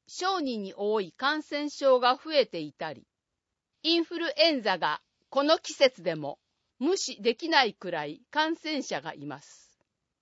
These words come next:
最近では、麻疹排除国である我が国で患者が診断されたという報告もありました。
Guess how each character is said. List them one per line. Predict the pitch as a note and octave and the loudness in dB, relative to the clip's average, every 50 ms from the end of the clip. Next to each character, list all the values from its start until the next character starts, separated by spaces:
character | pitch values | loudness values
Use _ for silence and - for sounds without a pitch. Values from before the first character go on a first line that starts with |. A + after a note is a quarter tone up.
| _ _ _ _ _ _ _ _ _ _ _ _ _ _ _ _ | _ _ _ _ _ _ _ _ _ _ _ _ _ _ _ _
最 | _ - D4+ E4 F4 E4+ | _ 4 4 4 4 4
近 | _ - D#4+ D#4 D4 C4+ | _ -4 -4 -4 0 2
で | C4+ B3 | 2 2
は、 | G#3+ E3+ C#3+ - - _ _ _ _ _ _ _ _ _ _ _ | 2 0 -2 -2 -6 _ _ _ _ _ _ _ _ _ _ _
麻 | G#3 A#3 B3+ | -2 -2 -2
疹 | C#4 - - D#4+ D#4+ D#4+ - _ | -2 -2 -4 -4 -4 -4 -6 _
排 | - - D#4 D4+ D#4 D4+ | -6 4 6 6 6 6
除 | C4+ D#4 D#4 | 2 -4 -4
国 | _ - A#3+ _ - F#3 | _ -4 -4 _ -8 -6
で | D#3 E3+ D#3+ | -6 -4 -4
あ | D#3+ D#3 D3+ | -4 -4 -6
る | C#3 C#3 _ _ _ _ | -8 -12 _ _ _ _
我 | A3+ D4 C#4+ | 2 2 2
が | C#4+ C4+ - | 2 0 -2
国 | _ - E3 D#3+ D#3 D3 | _ -12 -12 -12 -12 -12
で | - - _ _ _ _ _ _ _ | -14 -18 _ _ _ _ _ _ _
患 | - C#4+ D4 D#4 D#4+ D4 | 0 0 2 2 2 2
者 | C#4 D4 C#4 | 2 2 2
が | C4 C4 B3 A#3+ - _ | 4 4 4 4 2 _
診 | - - - D4 D4+ D4+ D4 | -14 -12 -8 -4 -2 -2 4
断 | C4+ D4 C#4+ D4 C#4+ | 6 6 6 6 2
さ | - C#4+ C4+ | 0 0 2
れ | C4 B3+ | 2 2
た | - C4 C4 | 0 -2 -2
と | _ F#3+ E3+ | _ -6 -6
い | E3 D#3+ D3 | -6 -8 -10
う | C#3+ C#3+ D#3+ - | -12 -12 -16 -18
報 | - - C#4 C#4+ C#4+ - | 0 4 6 6 6 4
告 | E4 D#4+ - - B3 | 0 -10 -8 -8 -8
も | A3 A3+ A3 G#3 _ - | -4 -4 -6 -6 _ -6
あ | F3+ | -6
り | F3 F3 E3+ | -6 -6 -8
ま | E3 D3+ | -8 -10
し | C#3+ - - _ | -10 -14 -20 _
た。 | - - | -20 -20